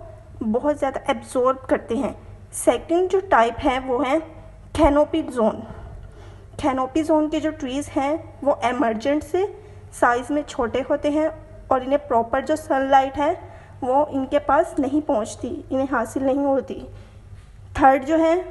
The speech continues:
वो type है अंडर स्टोरी। अंडर स्टोरी जो हैं वो छोटे plants होते हैं और इन्हें भी moisture and sunlight जो है proper नहीं मिलती, क्योंकि इनके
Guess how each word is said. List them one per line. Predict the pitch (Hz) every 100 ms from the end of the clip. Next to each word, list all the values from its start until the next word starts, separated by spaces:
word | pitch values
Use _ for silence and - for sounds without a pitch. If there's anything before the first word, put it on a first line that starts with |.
| -
वो | 262 247
type | 247 240 254
है | 311 330 -
अंडर | 254 254 247 320
स्टोरी। | 330 - - 254 220 175 - - - - - - -
अंडर | 254 247
स्टोरी | 285 - 262 262
जो | 247 294
हैं | 277 294 381
वो | 320 269 330
छोटे | - 294 254
plants | 254 269 262 247 -
होते | 285 262 269
हैं | 277 311 - - -
और | 262 254
इन्हें | 269 277 277
भी | 294 320 359 - - - - - - - -
moisture | 269 262 254 254 - 320 320 -
and | 285 285
sunlight | - 254 262 269 262
जो | 269
है | 302
proper | 302 214 220 269
नहीं | 254 285
मिलती, | 285 285 285 311
क्योंकि | 302 262 233
इनके | - 269 -